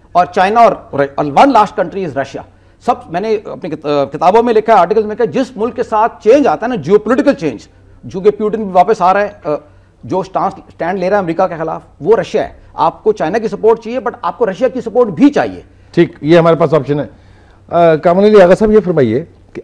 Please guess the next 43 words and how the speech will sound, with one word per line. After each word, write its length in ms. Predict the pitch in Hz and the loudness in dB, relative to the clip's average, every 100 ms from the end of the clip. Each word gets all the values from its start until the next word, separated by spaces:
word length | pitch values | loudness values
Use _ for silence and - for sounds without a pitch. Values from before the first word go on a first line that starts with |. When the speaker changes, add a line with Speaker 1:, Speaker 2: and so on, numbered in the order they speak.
| - | -2
Speaker 2:
अब 120 | 180 - | -2 0
तो 120 | 226 226 | 2 2
आपके 480 | - 170 170 - | 4 4 4 2
पास 300 | 185 170 170 | 0 0 -2
majority 520 | 143 120 131 139 156 151 | -2 0 2 2 0 2
या 60 | |
Senate 320 | 127 139 170 | 2 2 2
में 180 | 165 160 | 0 0
भी 120 | 151 | 2
है 280 | 143 127 104 _ _ _ _ _ _ _ - | 2 0 -4 _ _ _ _ _ _ _ -8
और 420 | 107 98 90 - 90 | -4 -4 -6 -10 -12
National 320 | 101 - 135 | -10 -8 -6
Assembly 260 | 123 120 | -6 -6
में 140 | 123 113 | -6 -6
भी 100 | 104 | -8
है, 220 | 101 95 _ _ _ - | -10 -12 _ _ _ -12
आप 220 | 101 - | -12 -10
Creepy 340 | 110 117 123 | -6 -2 0
Allies 260 | 113 104 117 | 0 0 -4
भी 160 | 120 | -4
हैं 240 | 117 107 90 | -4 -6 -10
People's 280 | 104 104 95 | -10 -10 -8
Party 320 | 92 85 95 | -8 -8 -12
के, 140 | 95 - _ _ - - | -14 -16 _ _ -20 -10
अब 120 | 208 196 | -10 -6
तो 60 | 285 | -6
daring 360 | 269 285 277 247 | -2 -2 -2 -2
decision 380 | 180 180 190 | -2 0 2
ले 120 | 147 127 | 2 2
लेने 240 | 117 113 | 0 -4
चाहिए, 240 | 113 113 | -4 -2
अब 100 | 185 | 0
तो 100 | 165 | 0
डरने 240 | 196 165 185 | 0 2 2
वरने 260 | 180 175 | 0 0
की 80 | 165 | 0
जरूरत 300 | 143 135 120 | 0 0 -2
नहीं 160 | 127 120 | -2 -2
है। 180 | 104 - | -4 0
आप 200 | 156 175 | 2 4
ये 140 | 220 | 4
माहौल 320 | 220 151 185 185 | 4 4 2 2
देखेंगे, 600 | 139 - 190 226 190 | 0 0 -2 0 0